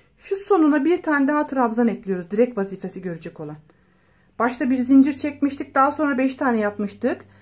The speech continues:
Bitişinde ise beş tane trabzanı yapıyoruz. Direkt vazifesi görecek bir tane daha trabzan yapıyoruz. Yani sonuncu deliğe altı tane. Sıra sonuna gelen yere altı tane trabzan yapmış oluyoruz.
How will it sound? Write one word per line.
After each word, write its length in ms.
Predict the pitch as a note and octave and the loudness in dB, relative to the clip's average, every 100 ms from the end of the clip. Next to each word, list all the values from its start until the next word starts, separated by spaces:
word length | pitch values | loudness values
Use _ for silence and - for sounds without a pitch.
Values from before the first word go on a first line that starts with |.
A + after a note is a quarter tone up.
| - _ _ - | -20 _ _ -6
Bitişinde 540 | B3+ D4 E4 D#4+ F4 | -4 -2 2 2 2
ise 360 | E4 D4+ D#4+ B3+ | -2 -2 -4 -2
beş 220 | C#4+ D#4 | -2 -2
tane 300 | F#4 D#4+ D4+ | 0 2 0
trabzanı 480 | C#4+ C4+ A3+ A#3+ A#3 | 0 0 2 2 4
yapıyoruz. 680 | A3+ A#3 D#4+ E4 C#4 B3+ - - _ _ _ _ _ _ | 2 0 -4 0 2 2 0 -12 _ _ _ _ _ _
Direkt 280 | A#3 D4+ F4+ | -4 -4 -2
vazifesi 420 | C#4+ B3 C4 B3+ | -4 -2 -4 -4
görecek 460 | A#3+ C#4 B3+ E4+ F4 | -2 -2 -2 -4 0
bir 180 | C#4+ D4 | 0 0
tane 260 | D4+ C#4 | 0 2
daha 180 | B3+ C4 | 2 2
trabzan 400 | B3+ A#3+ G#3+ A#3+ | 0 0 0 0
yapıyoruz. 400 | A#3 G3 F#3 F3 | 0 -2 -6 -2
Yani 160 | A#3+ B3 | 2 2
sonuncu 640 | B3 C4+ C4+ C4+ C4 C4+ | 2 4 6 6 2 -2
deliğe 480 | C4+ A3+ G#3+ A3+ C4 - _ _ - | 0 0 0 0 -4 -16 _ _ -4
altı 320 | A3+ A#3 - | -2 -2 -4
tane. 320 | A3+ F#3 E3 E3 _ _ _ | -6 -4 -6 -10 _ _ _
Sıra 240 | - B3 | -4 -2
sonuna 300 | C4 B3 A3+ | 0 2 0
gelen 280 | G3 G#3 G3+ | 0 -2 -2
yere 340 | F3+ G3+ A#3+ | -2 -2 -2
altı 300 | - G#3+ G#3+ | -2 -4 -4
tane 240 | - G3 F#3 | -6 -6 -6
trabzan 380 | G3 F3 E3+ E3+ | -8 -8 -8 -8
yapmış 400 | D#3+ D#3 - E3+ | -8 -12 -16 -14
oluyoruz. 380 | D#3 D#3 - | -12 -14 -14